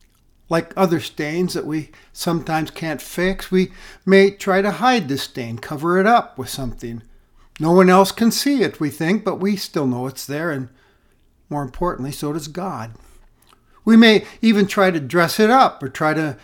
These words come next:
make up for it, but nothing helps.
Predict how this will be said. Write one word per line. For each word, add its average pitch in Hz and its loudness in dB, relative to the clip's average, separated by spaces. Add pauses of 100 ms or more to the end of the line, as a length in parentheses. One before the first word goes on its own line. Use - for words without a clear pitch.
(160)
make 180 6
up 196 6
for 247 -2
it, 131 -6
but 139 -8 (380)
nothing 160 -4
helps. - -10